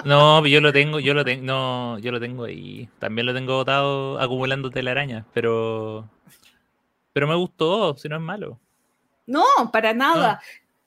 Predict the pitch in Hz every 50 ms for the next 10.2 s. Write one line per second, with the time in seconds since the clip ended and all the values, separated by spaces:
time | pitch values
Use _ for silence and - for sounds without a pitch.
0 | _ _ _ _ _ _ - 254 247 240 247 240 240 - - 359 427 480 466 466
1 | 466 466 466 453 453 440 453 440 427 427 - 403 403 370 370 359 359 381 392 403
2 | 403 381 359 359 349 359 - 330 - - 339 330 320 294 294 254 254 247 247 240
3 | 254 233 220 214 - - 214 185 _ - _ _ _ _ _ _ _ _ _ _
4 | _ _ _ _ _ _ _ _ _ - - - - - - 254 277 269 330 370
5 | 415 494 508 453 466 - 381 311 311 320 320 330 349 349 - 330 320 339 359 381
6 | - - 277 240 - - 247 240 269 427 494 - _ _ _ 247 220 233 240 233
7 | 226 214 196 180 175 175 185 196 - - - 453 605 698 - - 247 262 269 -
8 | - - 302 285 285 - - 294 285 277 277 269 262 262 262 262 254 262 262 254
9 | 254 _ - - - - _ _ 226 247 294 294 - - 294 302 311 320 311 302
10 | 311 330 330 349